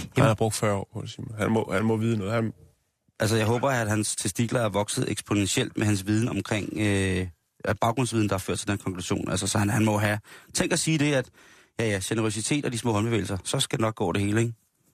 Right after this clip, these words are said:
Speaker 1: Det er,
Speaker 2: Ja.
Speaker 1: det er jo også en linje. Og det har taget fyrre år, men jeg tror, der er noget om det.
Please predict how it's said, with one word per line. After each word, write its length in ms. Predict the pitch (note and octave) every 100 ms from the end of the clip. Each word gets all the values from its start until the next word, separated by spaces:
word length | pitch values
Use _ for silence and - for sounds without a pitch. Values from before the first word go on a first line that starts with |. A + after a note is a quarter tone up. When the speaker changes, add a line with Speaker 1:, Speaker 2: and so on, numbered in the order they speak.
| _ _ _ _ _ _ _ _ _ -
Speaker 1:
Det 100 | A#2+
er, 40 |
Speaker 2:
Ja. 80 | G#2 A2 -
Speaker 1:
det 80 | B2+
er 40 |
jo 140 | A2+ G2
også 260 | B2+ - -
en 240 | C3+ C#3+
linje. 420 | B2+ A#2+ B2+ C3+ - _ _ _ _ _ _ _ _ _ _ _ _ _ _ _ _ _
Og 60 | A#2
det 80 |
har 40 | A#2+
taget 240 | - C#3+
fyrre 220 | - C#3+ C#3
år, 160 | B2
men 340 | B2+ A#2+ A2+ G#2+
jeg 140 | G2+
tror, 180 | F3 A3
der 60 |
er 40 | G#3
noget 180 | G#3 F3+
om 160 | A#2+
det. 140 | C#3+